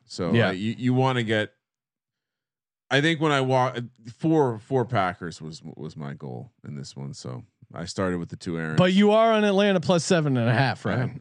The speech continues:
Speaker 1: Yeah.
Speaker 2: Okay. 'Cause I, I love me some Green Bay. And now over at my bookie, I just, I got, uh, Packers minus seven plus one hundred. So you're welcome, America. My other running back, Clyde Edwards-Helaire.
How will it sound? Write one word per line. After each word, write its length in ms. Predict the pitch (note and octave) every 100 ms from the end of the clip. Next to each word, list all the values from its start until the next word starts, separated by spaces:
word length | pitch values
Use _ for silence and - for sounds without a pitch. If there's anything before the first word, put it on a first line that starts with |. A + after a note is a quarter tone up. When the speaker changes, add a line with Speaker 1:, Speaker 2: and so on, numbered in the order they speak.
| -
Speaker 1:
Yeah. 60 |
Speaker 2:
Okay. 120 | A#2 - - _ _ _ _ _ -
'Cause 140 | B2
I, 220 | C3+ C#3+
I 180 | B2 C#3
love 360 | C#3+ D#3+ F#3+ F3+
me 140 | E3+
some 240 | D3 D3+
Green 240 | C#3 C#3+ C3+
Bay. 320 | C3+ C3 B2+ -
And 140 | C#3+
now 400 | D3+ F#3 F#3+ F3+
over 260 | - D#3 D#3
at 60 |
my 160 | C#3+ C3+
bookie, 340 | B2 F#3+ -
I 100 | A#2+
just, 320 | B2 D3 - - _ _ _ -
I 80 | D3+
got, 320 | D#3 C#3 C3+
uh, 220 | C#3 B2+
Packers 480 | A#2+ D#3+ F3 F3+ C#3+
minus 320 | C3+ D#3+ D#3+
seven 260 | - D#3 C3+
plus 320 | A#2 D3 C3
one 160 | C3+ A#2
hundred. 400 | B2 A#2 E2 D2+
So 340 | B2 G#2 F#2 - _ - - - - - - - -
you're 100 | D3+
welcome, 340 | E3 D#3+ D#3+ D3
America. 520 | D3 D3 C3+ D#3+ D3
My 200 | C#3+ F3+
other 140 | G3 F#3+
running 200 | F#3+ F3+
back, 220 | E3+ D#3
Clyde 240 | E3+ F3
Edwards-Helaire. 1000 | F3 D#3+ D3+ C3+ B2 C3 D#3+ F#3 F#3+ F#3+